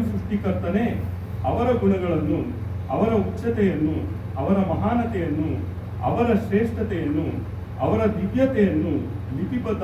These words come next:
ಮಾಡಲು ಸಾಧ್ಯವಾಗುವುದಿಲ್ಲ, ವರ್ಣಿಸಲು ಸಾಧ್ಯವಾಗುವುದಿಲ್ಲ, ಉಚ್ಚರಿಸಲು ಸಾಧ್ಯವಾಗುವುದಿಲ್ಲ.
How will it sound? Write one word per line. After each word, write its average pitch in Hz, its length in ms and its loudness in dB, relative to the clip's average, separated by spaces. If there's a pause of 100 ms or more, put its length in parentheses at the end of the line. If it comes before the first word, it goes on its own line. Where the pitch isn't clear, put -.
(120)
ಮಾಡಲು 139 360 0 (460)
ಸಾಧ್ಯವಾಗುವುದಿಲ್ಲ, 180 880 2 (1080)
ವರ್ಣಿಸಲು 180 580 4 (300)
ಸಾಧ್ಯವಾಗುವುದಿಲ್ಲ, 156 880 0 (460)
ಉಚ್ಚರಿಸಲು - 600 -2 (560)
ಸಾಧ್ಯವಾಗುವುದಿಲ್ಲ. 147 840 0